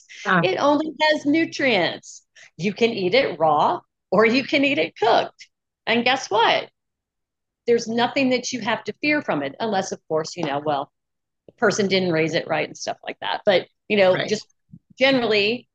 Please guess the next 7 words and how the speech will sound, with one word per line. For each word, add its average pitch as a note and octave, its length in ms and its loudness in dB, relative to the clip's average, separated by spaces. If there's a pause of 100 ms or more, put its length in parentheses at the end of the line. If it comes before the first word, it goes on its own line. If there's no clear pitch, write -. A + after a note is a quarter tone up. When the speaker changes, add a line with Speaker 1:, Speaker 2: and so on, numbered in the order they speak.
(580)
Speaker 2:
that B3 260 0 (200)
there A3+ 260 0
wasn't A#3 360 2
any G3 260 -4
specific F3 800 -2 (420)
thing G3 460 0
that F#3 180 0